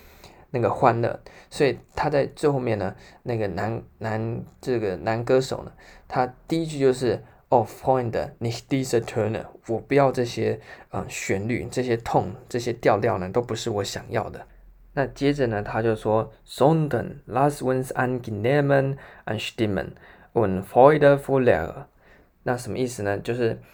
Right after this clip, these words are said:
前面就讲说：“啊，朋友，前面的那些调性啊，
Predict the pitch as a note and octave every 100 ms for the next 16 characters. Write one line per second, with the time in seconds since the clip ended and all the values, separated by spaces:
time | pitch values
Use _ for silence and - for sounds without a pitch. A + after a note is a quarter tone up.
0 | _ - - C3 C3 A#2+ F#2 F#2 F#2+ -
1 | - _ _ - C3 A#2+ - - B2 C#3
2 | B2+ B2 A#2+ - C3+ G#2 - A#2 -